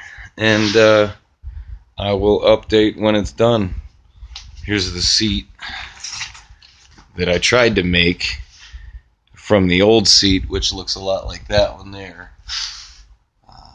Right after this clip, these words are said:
that's for an eighty-four, but it's, it's a lot like that seat. It looked a lot like that. And now it looks like half of that seat.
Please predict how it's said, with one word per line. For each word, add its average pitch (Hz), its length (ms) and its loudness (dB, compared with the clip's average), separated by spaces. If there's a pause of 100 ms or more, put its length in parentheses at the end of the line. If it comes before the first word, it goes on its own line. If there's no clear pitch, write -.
that's 95 220 -8
for 98 160 -14
an 95 60 -12
eighty-four, 90 580 -14
but 92 200 -16
it's, - 520 -2 (100)
it's 101 220 -6
a 95 40 -14
lot 85 360 -16
like 76 120 -16
that - 300 -10
seat. - 320 -6 (140)
It - 160 -18
looked 98 200 -12
a 90 60 -20
lot - 320 -20
like - 260 -20
that. - 160 -20 (800)
And 85 140 -10
now 82 320 -12 (480)
it 87 220 -14
looks - 540 -4 (1400)
like - 160 -8
half 120 240 -6
of - 80 -16
that - 160 -18
seat. - 240 -2